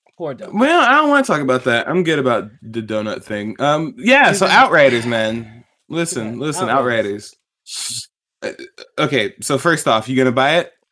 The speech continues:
Speaker 1: All right. Uh, I don't, I don't know yet. It's 'cause we, okay.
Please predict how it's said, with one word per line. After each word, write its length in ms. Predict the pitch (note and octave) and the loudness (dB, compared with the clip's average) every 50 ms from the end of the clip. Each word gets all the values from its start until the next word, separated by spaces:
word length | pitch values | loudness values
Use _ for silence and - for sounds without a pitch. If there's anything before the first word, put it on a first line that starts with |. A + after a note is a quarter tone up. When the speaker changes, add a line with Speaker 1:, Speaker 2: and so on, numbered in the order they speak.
| _ _ _ _ _ _ _ _ _ | _ _ _ _ _ _ _ _ _
Speaker 1:
All 60 | E3 E3+ | -2 0
right. 200 | D3 A2+ - - - _ - C#3+ _ _ E3 C3+ _ _ _ _ C#3+ - - | 0 -2 -4 -10 -16 _ -20 -20 _ _ -20 -20 _ _ _ _ -20 -12 -8
Uh, 360 | F3+ F3+ G3+ G#3 G3+ G3 C3 G2+ | -6 -4 -2 -2 -2 -2 -2 -6
I 120 | G3+ A#3 | -8 -8
don't, 240 | A#3+ C4 C4 - - | -8 -10 -12 -12 -14
I 120 | - F#3 G#3+ | -14 -14 -12
don't 160 | A#3+ B3+ C4 | -12 -12 -12
know 120 | C4+ C#4+ C#4 | -12 -10 -8
yet. 220 | B3 E3+ B2+ - | -8 -8 -8 -10
It's 120 | - D3+ | -14 -18
'cause 280 | - - G#3 G3 F#3 - | -8 -6 -6 -6 -6 -10
we, 200 | - F3+ F#3+ - | -16 -16 -12 -12
okay. 320 | F#3+ G3 - C#3+ G2+ - | -12 -10 -12 -14 -16 -16